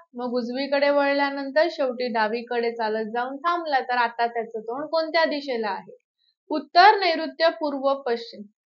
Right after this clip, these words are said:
सात वाजता नरेश सूर्याकडे पाठ करून चालत होता. सकाळी सात वाजता सूर्य पूर्वेला उगड-, उगवतो, तो पाठ करतोय म्हणजे पश्चिमेकडे चालतोय, मग डावीकडे वळाला, त्याच्यानंतर उजवीकडे वळाला,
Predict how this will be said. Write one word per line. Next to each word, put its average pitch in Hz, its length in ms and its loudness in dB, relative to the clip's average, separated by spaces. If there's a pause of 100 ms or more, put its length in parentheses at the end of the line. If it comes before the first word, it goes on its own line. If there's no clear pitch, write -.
सात 302 240 8
वाजता 339 380 6
नरेश 294 400 2
सूर्याकडे 320 840 4 (120)
पाठ 294 240 4
करून 330 360 -2
चालत 240 340 2
होता. 220 360 -4 (560)
सकाळी 311 480 6
सात 320 260 6
वाजता 220 500 -2
सूर्य 285 480 -2
पूर्वेला 285 480 4
उगड-, 233 380 2
उगवतो, 233 640 -2 (240)
तो 285 180 4
पाठ 302 260 6
करतोय 277 380 4
म्हणजे 240 280 -4
पश्चिमेकडे 277 800 -4
चालतोय, 214 460 -6 (400)
मग 277 240 0
डावीकडे 285 580 4
वळाला, 202 440 0 (400)
त्याच्यानंतर 269 640 0
उजवीकडे 269 680 -2
वळाला, 202 420 0